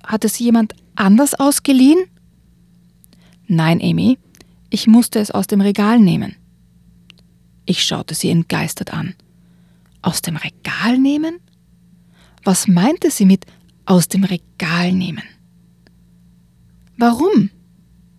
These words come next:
Misses Jones seufzte und knetete ihre Hände.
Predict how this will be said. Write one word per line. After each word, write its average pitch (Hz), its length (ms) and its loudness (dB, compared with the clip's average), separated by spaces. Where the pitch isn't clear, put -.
Misses 277 320 -2
Jones 220 300 2
seufzte 202 680 -4
und 262 220 0
knetete 196 460 0
ihre 202 160 -2
Hände. 180 500 -2